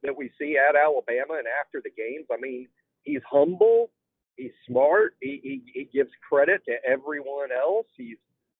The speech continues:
he's religious, <laughs> uh, he's, uh, he's just like,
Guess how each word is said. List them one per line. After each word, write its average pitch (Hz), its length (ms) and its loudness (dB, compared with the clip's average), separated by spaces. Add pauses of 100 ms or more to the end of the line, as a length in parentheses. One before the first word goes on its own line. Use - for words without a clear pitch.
he's 135 220 -10
religious, 151 640 2 (260)
<laughs> - 320 -20
uh, - 200 -8 (180)
he's, - 960 -16 (220)
uh, - 140 0 (420)
he's - 300 0 (100)
just - 240 2
like, 170 280 2